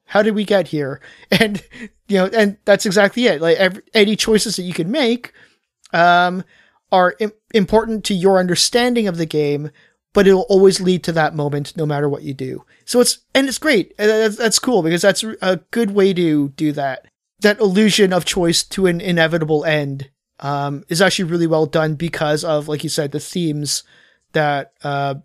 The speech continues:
the game kinda presents to you. I, I think this is actually probably one of the best, especially off the top of my head, probably, like,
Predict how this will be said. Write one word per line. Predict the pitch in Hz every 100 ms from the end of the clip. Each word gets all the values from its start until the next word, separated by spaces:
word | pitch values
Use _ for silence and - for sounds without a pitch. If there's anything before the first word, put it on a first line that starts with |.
| -
the | 156
game | 160 151
kinda | 143 151
presents | 139 156 147 156 -
to | 151
you. | 135
I, | 135 185 208
I |
think | 208 247
this | 277
is | 220
actually | 214 - 226 208 - - - _
probably | - 233 339 311 285 262 220
one | 156 185 196 277
of | 359 381 - - _ _ _
the | - 202
best, | - 180 269 - -
especially | 202 - 226 240 285
off | 214 208
the | 220
top | - 190 196
of |
my | 254 240
head, | - 220 254 - - _ -
probably, | 196 220
like, | 233 202 185